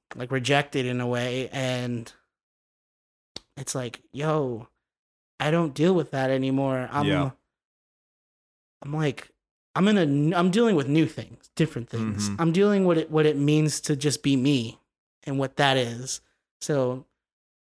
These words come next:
Speaker 1: that's, last night is when I had that revelation of, like, "Oh, I'm still not," and this is tying into the next thing. I'm still n-, or c-, coming into the next thing. I'm still not the person I wanna be.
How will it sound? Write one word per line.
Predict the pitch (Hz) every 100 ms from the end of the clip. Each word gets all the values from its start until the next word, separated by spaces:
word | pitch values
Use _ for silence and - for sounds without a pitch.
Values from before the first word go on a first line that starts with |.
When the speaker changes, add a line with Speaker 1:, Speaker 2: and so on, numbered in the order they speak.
| _ -
Speaker 1:
that's, | 175 170 -
last | 180 175 -
night | 175 156
is | 151
when | 151
I | 151
had | 147 143
that | 143 139
revelation | 147 143 139 139 139
of, | 147 139
like, | 139 123 - -
"Oh, | 208 233 135 104 - _ _ _ _ _ _ _ _ _ -
I'm | 185 214
still | - 254
not," | 226 180 165 180
and | 156
this | 151 -
is | -
tying | 175 160 160
into | 156 156
the | 143
next | 143 143 -
thing. | 160 139
I'm | 147 202
still | 214 - 240
n-, | 208 170
or | 160 143 - - _ -
c-, | 233 -
coming | 190 180 170
into | 160 156
the |
next | 143 135 -
thing. | 135 131 - _ _ -
I'm | 175
still | - 214
not | 185 170 -
the | 165
person | 156 156 165
I | 139
wanna | 127 117 131 143
be. | 190 214